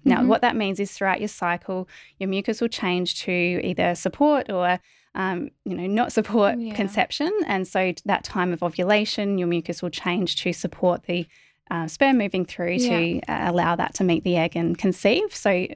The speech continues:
Speaker 1: vitamin A is important for that.
Speaker 2: Mm-hmm.
Speaker 1: And it also plays a role in the little, um, finger-like projections that move the egg along as well. So,
Speaker 2: Yeah.
Speaker 1: uh, yeah, if we're looking at all things conception, we do need vitamin A for that.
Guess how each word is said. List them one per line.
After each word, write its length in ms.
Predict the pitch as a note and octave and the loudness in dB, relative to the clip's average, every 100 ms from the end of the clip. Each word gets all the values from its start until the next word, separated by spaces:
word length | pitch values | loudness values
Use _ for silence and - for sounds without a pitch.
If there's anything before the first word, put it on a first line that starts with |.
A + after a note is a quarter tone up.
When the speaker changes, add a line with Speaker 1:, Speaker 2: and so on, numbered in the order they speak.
| G3 | -2
Speaker 1:
vitamin 300 | G3 F#3+ F3+ | 0 0 0
A 80 | |
is 160 | F3 E3+ | 0 -2
important 340 | F3+ - F#3 | -4 -2 -2
for 140 | - F#3 | 0 2
that. 260 | F#3+ A#3+ B3+ | 4 4 2
Speaker 2:
Mm-hmm. 120 | B3 - - | 0 -6 0
Speaker 1:
And 80 | G#3+ | 2
it 40 | |
also 240 | A3 B3 C#4+ | 4 4 0
plays 280 | - C4+ A#3+ | 2 2 2
a 80 | |
role 240 | G3+ F#3 F3+ | 2 2 4
in 120 | F#3 | 2
the 80 | F#3 | 0
little, 460 | F3 F3+ F3+ F3 F3+ | 0 2 4 4 4
um, 200 | F3+ E3+ | 2 -2
finger-like 560 | E3+ G3+ F#3+ F#3 E3+ - | 0 2 4 2 2 -2
projections 600 | A3 - - - G3+ F#3 | -2 0 0 0 -2 0
that 140 | - | 0
move 180 | F#3 F3+ | 0 0
the 160 | G3 F#3+ | 0 2
egg 160 | F3 | 2
along 360 | F3+ E3+ F#3 F3 | 2 0 0 0
as 160 | E3+ - | 0 2
well. 320 | E3+ E3 E3+ | 2 2 0
So, 160 | A#3+ | 2
Speaker 2:
Yeah. 140 | G#3+ F3+ _ - _ | 2 0 _ -20 _
Speaker 1:
uh, 220 | - F3+ F3 | -4 -2 0
yeah, 220 | G3 E3+ | 0 0
if 100 | E3+ | 2
we're 60 | F#3+ | 2
looking 380 | G3 G#3 F#3 | 2 2 2
at 200 | F3+ F#3 - | 4 2 0
all 140 | F#3 F3+ | -6 -2
things 260 | F#3 F3+ | -2 -2
conception, 560 | - F#3 - - - F#3 | -2 0 2 0 -2 -2
we 80 | F3+ | -2
do 140 | F3+ | 0
need 200 | F3+ F3 | 0 0
vitamin 300 | - E3+ F3 | 0 0 2
A 200 | F3+ E3+ | 2 0
for 140 | F3 F#3 | 0 2
that. 240 | F3+ - | 4 4